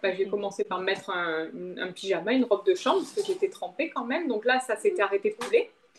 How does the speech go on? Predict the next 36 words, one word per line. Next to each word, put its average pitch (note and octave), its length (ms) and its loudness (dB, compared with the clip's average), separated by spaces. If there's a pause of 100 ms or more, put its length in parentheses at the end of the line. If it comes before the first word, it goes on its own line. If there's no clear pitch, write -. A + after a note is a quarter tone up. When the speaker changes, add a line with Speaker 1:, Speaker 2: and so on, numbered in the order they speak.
(280)
Speaker 1:
Mais G3+ 60 -2
ça A3 100 4
a - 40 6
bien B3+ 180 2
coulé D4 180 -2
quarante-cinq C4+ 400 0
minutes B3+ 300 4
quand F#3+ 120 -8
même, F3 200 -8
hein. B3+ 140 -4 (500)
C'est, F3+ 720 -4
Speaker 2:
Ok, - 60 -14 (160)
ouais. G3 240 0 (100)
Speaker 1:
c'est - 100 4
quand F3+ 140 4
même E4+ 200 4
pas F4 140 2
mal, E4 200 8
hein, C4 100 4
Speaker 2:
C'est B3+ 60 6
long. A3+ 200 4 (140)
Speaker 1:
euh, F#3+ 240 -8
perdre G3+ 220 2
des G3 200 6
os. E3 120 2 (1400)
Speaker 2:
Ouais. C4 140 -4
Speaker 1:
Même, C4+ 160 4
euh, F#3+ 220 2
<laughs> - 1200 -10
et A3 120 2
puis, G#3+ 120 -12
c'est - 180 2
pas B3+ 160 2
du, C4 240 0
c'est G#3+ 180 -6
un, E3+ 60 -2